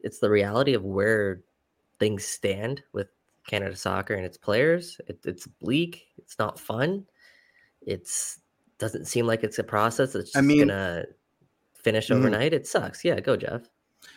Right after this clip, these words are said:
Speaker 2: Well, bring up Danny's quote because he, you know, I, I think he raises the, the point that I would preface this with, right? Like, i-, you know,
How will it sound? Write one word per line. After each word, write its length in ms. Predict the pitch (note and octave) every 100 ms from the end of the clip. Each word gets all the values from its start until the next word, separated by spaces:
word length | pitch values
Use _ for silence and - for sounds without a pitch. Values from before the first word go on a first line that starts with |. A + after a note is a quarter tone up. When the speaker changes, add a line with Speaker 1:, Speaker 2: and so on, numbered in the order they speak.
| _
Speaker 2:
Well, 100 | F3+
bring 220 | F3+ A3
up 160 | F#3 B2
Danny's 320 | B2+ A#2 G#2+
quote 320 | - G2 -
because 460 | G#2+ - A2+ G2 -
he, 160 | A2+ C3+
you 160 | C3+
know, 260 | A#2+ G#2 G2 _ -
I, 120 | B2 -
I 100 | A2
think 220 | C3+ A#2+
he 140 | A#2
raises 580 | G2+ G#2 G#2 G2 F#2+ - -
the, 180 | G2+ G2+
the 100 | F#2+
point 480 | - A#2+ G2+ F#2+ E2+
that 140 | F#2
I 120 | F#2
would 240 | F2 F2+ -
preface 440 | - F2 F2 -
this 260 | D2+ C2 -
with, 240 | G#1+ - -
right? 320 | F#2+ A2 - - - - _
Like, 460 | A2+ A#2 A#2+ A2+ - _ _ _ _ _ _ _ _ _
i-, 180 | D3 D3
you 160 | - D3+
know, 240 | C#3 A#2+